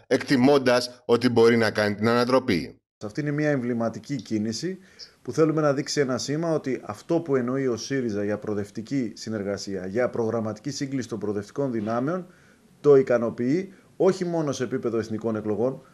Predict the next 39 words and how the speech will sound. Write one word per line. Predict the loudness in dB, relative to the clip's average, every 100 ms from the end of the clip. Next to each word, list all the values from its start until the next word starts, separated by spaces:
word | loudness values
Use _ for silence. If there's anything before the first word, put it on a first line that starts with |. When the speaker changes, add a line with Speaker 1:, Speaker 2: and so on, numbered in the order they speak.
| _
Speaker 2:
που | -6
το | 2 4
λέμε | 4 2
εδώ | -2
και | -2
πάρα | 0 2 2
πολύ | -2 -4
καιρό | -2 0 0 -2 _
και | 0
θα | 0
το | 0
εφαρμόσουμε | 0 2 0 2 0 0 -4
όταν | -4 -4
ο | -4
σύριζα | -6 -4 -4
θα | -2 -2
είναι | -4 -8 -16 _
πρώτο | 2 4 4 2
κόμμα | 2 0 2 -4 -8 _
μετά | -4 0 -2
την | 2
κάλπη | 0 0
της | -4
απλής | -4 -4 -6
αναλογικής, | -4 -4 -4 -4 -6 -8 -18 -20 _
αλλά | 6 8 6
και | 4 0
στο | 0
επίπεδο | 0 0 2 2
των | 2 -2
αυτοδιοικητικών | -2 -4 -4 -4 -2 -2
εκλογών. | -2 0 -2 -2 -14 -20 -20
Στην | -8 0
περίπτωσή | 6 6 6 2 0 -4
μας, | -4 -6 -10 -20
στην | -10 -2
πόλη | 6 6 6
της | -2 -4
Πάτρας, | 2 4 4 -2 -2 -8